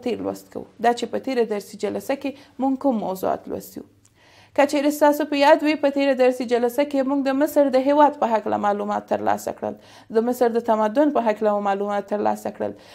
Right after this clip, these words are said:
دا چې په مصر کې د تمدن یا د بشري مدنیت د رامنځته کېدو اصلي دلیل څه شی و، زده کوونکو؟ هغه د نیل سیند د موجودیت و.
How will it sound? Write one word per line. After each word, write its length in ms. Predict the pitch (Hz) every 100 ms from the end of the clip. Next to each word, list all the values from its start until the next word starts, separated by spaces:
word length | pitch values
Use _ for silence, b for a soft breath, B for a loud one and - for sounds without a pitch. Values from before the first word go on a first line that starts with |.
| 262
دا 140 | 262 269
چې 260 | 277 269 262
په 100 | 262
مصر 180 | 285 277 285
کې 80 | 302
د 100 | 285 294
تمدن 460 | 262 240 262 254
یا 100 | 247 240
د 80 | 233
بشري 320 | 240 233 247 247
مدنیت 480 | 233 233 233 226 247
د 100 | 262
رامنځته 460 | 226 220 220 214 208
کېدو 200 | 208 233 - 208
اصلي 280 | 220 226 214
دلیل 240 | 214 208
څه 100 | 247 254
شی 140 | 285
و، 100 | 294
زده 160 | 302 302
کوونکو؟ 420 | 320 330 320 370 466 - B B B
هغه 300 | 196 196 247 247 202
د 100 | 220 269
نیل 240 | 349 294
سیند 340 | 277 277 269 240
د 120 | 220 202
موجودیت 880 | 196 196 185 180 214 294 254 - -
و. 160 | -